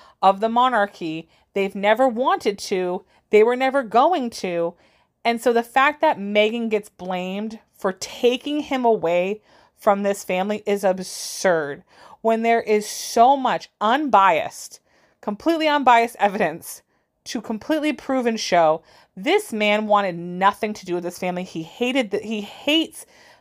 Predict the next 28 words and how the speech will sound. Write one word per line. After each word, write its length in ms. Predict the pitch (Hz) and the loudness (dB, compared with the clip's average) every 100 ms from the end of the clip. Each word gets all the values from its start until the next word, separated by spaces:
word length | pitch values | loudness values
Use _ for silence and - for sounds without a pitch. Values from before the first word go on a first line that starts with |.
| _ - | _ 2
the 80 | |
way 200 | 214 226 | 4 4
this 220 | 220 214 - | 2 0 0
family 320 | 208 202 - | -2 -4 -6
is. 400 | 208 202 202 - _ _ | -2 0 0 -6 _ _
He 280 | _ 269 247 | _ -6 -6
loves 440 | 202 214 294 427 - | -4 2 4 4 0
his 200 | 208 196 | -2 2
dad 320 | 208 240 202 | 4 4 2
and 80 | 190 | -2
he 80 | |
loves 260 | 175 220 240 | 0 2 2
his 140 | 226 | -2
brother, 340 | 202 202 208 196 | 0 2 2 0
and 160 | 175 | -4
we 100 | 190 | -6
know 380 | 185 190 220 247 | -6 2 4 4
this 300 | 175 214 214 | 2 0 0
and 80 | 190 | -6
we 80 | 180 | -8
know 260 | 180 190 | -4 -4
that. 320 | 180 185 170 - | 0 0 0 -4
But 160 | 196 | -4
the 180 | 233 - | -4 -6
institution 600 | 247 247 262 - 226 - | -8 -6 -8 -6 -6 -4
as 160 | 175 - | -6 -4
a 60 | |
whole, 440 | - 214 202 202 | -2 2 4 2